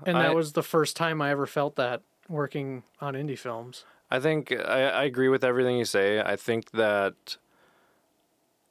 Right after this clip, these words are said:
Speaker 2: you saying it felt like you were working a day job kind of is what I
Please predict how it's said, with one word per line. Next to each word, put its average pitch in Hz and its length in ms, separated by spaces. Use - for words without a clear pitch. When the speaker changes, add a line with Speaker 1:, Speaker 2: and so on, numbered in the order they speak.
Speaker 2:
you 131 560
saying 110 640
it 101 180
felt 98 220
like 95 120
you 98 80
were 98 60
working 95 180
a 90 80
day 87 220
job 98 420
kind 92 360
of 87 520
is 92 260
what 95 200
I 87 120